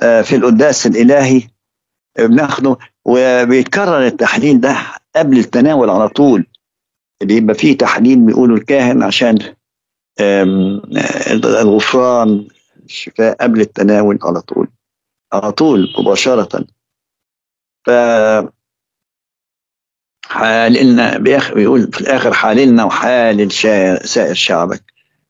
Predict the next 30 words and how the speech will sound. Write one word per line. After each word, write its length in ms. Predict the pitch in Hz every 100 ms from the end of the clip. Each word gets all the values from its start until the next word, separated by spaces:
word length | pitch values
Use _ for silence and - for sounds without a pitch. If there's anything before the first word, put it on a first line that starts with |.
| -
إذن 220 | 110 120
هنا 240 | 139 151
ده 320 | 120 147 151 135 -
إيه 480 | - 127 131 117 117
النوع 380 | 110 123 147 120
من 220 | 113 107
ال-، 320 | 104 101 98 95 95 98 101
الت-، 400 | 113 - - 156 -
"أنا 320 | 143 123 110
رجل 280 | 131 127 110
خاطي"، 480 | - 143 143 143 131 _ _ _ -
بنشعر 480 | 123 151 160 107 107
بقى 280 | 120 117
بعمل 400 | 107 120 139 110
الله 360 | 98 98 113 113
زي 240 | 110 117
بطرس 400 | 104 113 - -
كده، 240 | - 110 98
تمام، 440 | - 101 113 120
بس 260 | 101 - -
هو 280 | 104 104 107 - _ _ - _
في 140 | 110
ال-، 340 | 98 98 101 - - -
مجسم 680 | 101 98 123 - - 90 95
جدًا 420 | 127 104 98 92 87 - -
مع 360 | 98 90 92 95 104 90
حضور 380 | - 98 123 151
المسيح 440 | 107 95 - 117 90
على 100 | 87
المذبح. 500 | 82 - - -